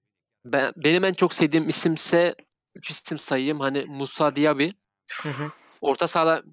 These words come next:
Speaker 1: Mihail Cuisance.
Speaker 2: Hı hı.
Speaker 1: Alt, bizim turnuvalarda izlemiştim yine. Çok, çok iyi. Mönchengladbach oyuncusu. Ali Ece abiye de selamlar buradan. O da kendisi çok sever.
Speaker 2: Evet,
Speaker 1: Ve
Speaker 2: F M'de de
Speaker 1: Yasin
Speaker 2: şeydir o.
Speaker 1: Adli.
Speaker 2: <laughs> Meşhurdur.
Speaker 1: Yasin Adli var. Hani o da U on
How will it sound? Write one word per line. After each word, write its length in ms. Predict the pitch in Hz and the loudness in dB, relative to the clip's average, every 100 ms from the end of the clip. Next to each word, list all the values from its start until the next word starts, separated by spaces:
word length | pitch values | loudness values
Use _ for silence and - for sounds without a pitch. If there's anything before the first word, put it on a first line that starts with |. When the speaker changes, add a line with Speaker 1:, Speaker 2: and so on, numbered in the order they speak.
| _ _ _ | _ _ _
Speaker 1:
Mihail 360 | 143 147 160 160 - - | -6 -2 -2 -4 -14 -6
Cuisance. 400 | 160 147 127 - - - _ _ _ | -4 -2 -4 -4 -10 -14 _ _ _
Speaker 2:
Hı 60 | 131 | -12
hı. 160 | 131 147 - | -12 -14 -4
Speaker 1:
Alt, 180 | 139 147 | -2 -2
bizim 280 | 147 127 165 131 - - | -4 -2 -2 -2 -16 -14
turnuvalarda 480 | 147 143 143 143 151 | -8 -2 0 0 -2
izlemiştim 480 | 135 127 117 - | -4 -6 -6 -6
yine. 120 | 127 135 - | -2 -4 -4
Çok, 380 | - 143 - | -4 -4 -4
çok 160 | - 151 - | -4 -4 -4
iyi. 340 | - 123 120 - - _ | -4 -2 -2 -4 -18 _
Mönchengladbach 680 | 131 127 143 135 139 - 131 | 0 0 0 0 -2 2 0
oyuncusu. 440 | 120 117 - 151 | 0 -4 -4 -2
Ali 180 | 139 127 | 0 0
Ece 180 | 127 131 | 2 2
abiye 240 | 131 127 | 2 0
de 60 | 123 | -2
selamlar 480 | - 123 123 127 120 | -2 -2 0 -2 -2
buradan. 160 | 123 123 | 0 2
O 80 | |
da 40 | 127 | 2
kendisi 340 | - 123 - | 0 -4 -4
çok 160 | - 135 | -2 -2
sever. 260 | - 123 160 - - - | 0 0 -2 -6 -12 -4
Speaker 2:
Evet, 260 | 135 - | -4 2
Speaker 1:
Ve 120 | 156 | 4
Speaker 2:
F 60 | 160 | 6
M'de 160 | 160 156 | 4 4
de 40 | |
Speaker 1:
Yasin 280 | 151 147 143 | 2 0 2
Speaker 2:
şeydir 160 | 147 147 | 2 2
o. 40 | |
Speaker 1:
Adli. 840 | 156 - 120 - 165 - - - 120 | 0 -2 -4 -4 -4 -2 -6 -4 -8
Speaker 2:
<laughs> 40 | 160 | -6
Meşhurdur. 540 | 143 - 143 127 - | -8 -6 -6 -6 -10
Speaker 1:
Yasin 280 | 135 135 - 165 | -6 -4 -4 -2
Adli 280 | 180 - 135 | -4 -2 -4
var. 100 | 127 | -4
Hani 260 | 135 131 - _ _ | -8 -12 -14 _ _
o 160 | 156 160 | -4 0
da 240 | 156 139 - | 0 -2 -8
U 240 | - 147 151 | -8 -4 -2
on 400 | 156 156 156 | -4 -6 -10